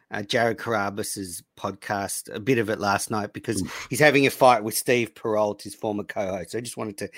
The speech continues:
Speaker 1: hear what drama was going on there, and I stumbled upon Carrabis, um, slamming Clemmer, um,
Speaker 2: Mm.
Speaker 1: on out of nowhere. And, and now I'm thinking, wouldn't it be delightful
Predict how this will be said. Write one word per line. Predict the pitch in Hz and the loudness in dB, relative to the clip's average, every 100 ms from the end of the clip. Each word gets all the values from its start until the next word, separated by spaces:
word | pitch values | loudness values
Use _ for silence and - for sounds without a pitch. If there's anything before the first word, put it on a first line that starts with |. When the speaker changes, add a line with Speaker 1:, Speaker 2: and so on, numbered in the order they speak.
| - - | -14 0
Speaker 1:
hear | 135 120 | 4 4
what | 113 | 4
drama | 127 117 117 107 | 4 4 4 0
was | 107 | 0
going | - 120 113 | 2 4 4
on | 110 | 2
there, | 127 156 | 4 4
and | 135 | 4
I | 123 | -2
stumbled | - - 190 220 214 143 | -4 -2 0 2 2 2
upon | - - 107 101 92 - - - | -6 -6 -6 -6 -12 -18 -20 -8
Carrabis, | 139 123 117 110 110 - - | 0 4 4 2 -2 -4 -6
um, | 107 90 87 85 _ _ - | -6 -8 -12 -16 _ _ -8
slamming | - - 139 156 175 127 | -2 2 4 4 4 2
Clemmer, | - - 151 202 - _ _ - | -2 4 4 4 -2 _ _ -8
um, | 107 98 98 | -6 -6 0
Speaker 2:
Mm. | 113 | 4
Speaker 1:
on | 190 117 110 101 _ _ _ _ - | 6 4 -2 -8 _ _ _ _ -2
out | 127 | 0
of | 127 | 2
nowhere. | 131 135 226 214 101 85 _ | 4 6 6 4 0 -8 _
And, | 147 170 - | -2 0 0
and | 180 | 0
now | 196 277 | 2 2
I'm | 330 | 0
thinking, | 302 226 - 180 - - - | 0 -2 0 -2 -2 -8 -10
wouldn't | 180 247 381 | -4 0 0
it | - | 0
be | 349 | -2
delightful | 240 226 180 135 117 - - 90 120 | 0 0 2 2 -2 -8 -16 -14 -14